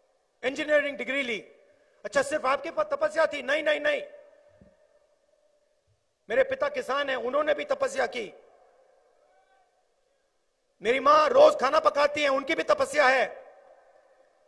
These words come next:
मेरी दादी भी मदद करती हैं, उनकी भी तपस्या है। अच्छा,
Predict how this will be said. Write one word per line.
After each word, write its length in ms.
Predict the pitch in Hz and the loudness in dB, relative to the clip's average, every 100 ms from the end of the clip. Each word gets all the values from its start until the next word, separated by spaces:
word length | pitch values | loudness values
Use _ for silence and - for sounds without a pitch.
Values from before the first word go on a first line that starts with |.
| _ _ _ _ _ _ - | _ _ _ _ _ _ -4
मेरी 180 | 277 302 | -2 2
दादी 280 | 247 277 349 | 2 4 4
भी 120 | 349 302 | 2 4
मदद 200 | 294 294 | 4 4
करती 260 | 269 - | 0 0
हैं, 80 | 262 | 0
उनकी 220 | 269 311 | 0 2
भी 100 | 359 | 2
तपस्या 400 | 311 277 277 277 | 4 2 2 4
है। 160 | 226 180 - - - - - _ _ _ _ _ _ _ _ _ _ _ _ _ _ _ _ _ _ _ _ _ _ _ - | 4 2 -4 -18 -20 -20 -20 _ _ _ _ _ _ _ _ _ _ _ _ _ _ _ _ _ _ _ _ _ _ _ -14
अच्छा, 300 | - 196 | 0 2